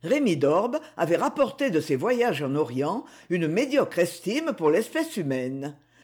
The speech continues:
Mais, malgré son scepticisme dédaigneux, il était compatissant à l'excès, facile à émouvoir autant qu'une jeune fille. Les amis l'appelaient en riant le bon samaritain des bêtes.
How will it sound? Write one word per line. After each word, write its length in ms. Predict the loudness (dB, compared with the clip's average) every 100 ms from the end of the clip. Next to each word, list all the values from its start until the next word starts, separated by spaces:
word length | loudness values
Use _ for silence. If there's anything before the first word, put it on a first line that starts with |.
| _ _ -14 -2
Mais, 420 | 2 4 2 -4
malgré 400 | -2 0 0 0
son 200 | 0 -2
scepticisme 760 | 0 0 0 -2 -2 -2 0 0
dédaigneux, 640 | 2 2 2 2 2 0 -2 -12 -10
il 120 | 2 4
était 260 | 4 2
compatissant 760 | 0 -2 0 0 -2 -2 -4 -2
à 100 | 0
l'excès, 580 | 0 -2 0 2 2 0 -14 _
facile 460 | -4 -4 -2 2 4
à 80 |
émouvoir 600 | 4 4 0 0 2 2 2
autant 340 | -2 -2 -2
qu'une 240 | 0 0
jeune 260 | 2 2 0
fille. 560 | -2 -4 -2 -2 -4 -8 -12 _ _ _ _ _ _
Les 200 | 2 4
amis 340 | 4 2 0 0
l'appelaient 520 | 0 2 4 4 4
en 80 | 0
riant 480 | 0 2 2 0 -4 -12 0
le 100 | 0
bon 240 | 2 0
samaritain 680 | 2 0 2 2 2 0 2
des 140 | 2
bêtes. 520 | 4 4 2 -2 -12